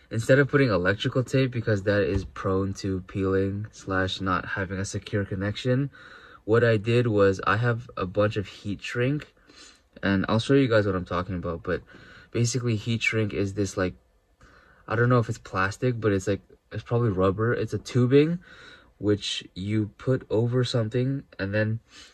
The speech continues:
once you apply heat to it, like fire or a heat gun, it shrinks so that, um, whatever is inside the tube is, has a secure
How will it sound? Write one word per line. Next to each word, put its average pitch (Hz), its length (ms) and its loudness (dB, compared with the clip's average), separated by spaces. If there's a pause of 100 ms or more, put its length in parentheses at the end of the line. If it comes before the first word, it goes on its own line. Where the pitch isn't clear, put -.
(120)
once 113 240 0
you 110 120 2
apply 107 320 0
heat 120 320 -4
to 123 160 0
it, 120 80 2
like 101 180 -2
fire 98 540 0
or 95 180 0
a 95 40 0
heat 98 260 -6
gun, 127 360 0 (580)
it 117 120 -2
shrinks 123 800 0
so 107 140 -2
that, 95 280 2 (760)
um, 95 600 -2 (1000)
whatever 120 360 4
is 117 100 2
inside 110 420 2
the 107 100 4
tube 120 400 0 (320)
is, 107 300 -2
has 110 280 -2
a 107 60 -2
secure 110 760 0